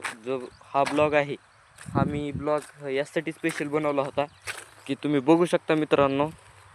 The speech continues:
जे आपले छोटे छोटे व्हिडिओ असतात त्या व्हिडिओमध्ये तुम्हाला बघायला मिळतं की, की हे जे काम आहे हे सोपं आहे,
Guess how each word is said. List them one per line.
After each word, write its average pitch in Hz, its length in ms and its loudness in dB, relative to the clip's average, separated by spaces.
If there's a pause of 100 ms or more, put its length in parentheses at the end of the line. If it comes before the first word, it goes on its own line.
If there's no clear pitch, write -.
(1120)
जे 131 60 6
आपले 143 680 8 (460)
छोटे 151 280 -2
छोटे 147 200 -2
व्हिडिओ 147 260 4
असतात 135 240 0 (100)
त्या 139 100 6
व्हिडिओमध्ये 143 760 4 (840)
तुम्हाला 139 260 4
बघायला 143 340 6
मिळतं 143 380 0
की, 135 260 0 (1400)
की 131 180 -4
हे 135 180 0
जे 147 260 8 (240)
काम 156 240 8
आहे 135 160 2
हे 131 80 0
सोपं 143 340 2
आहे, 120 160 -2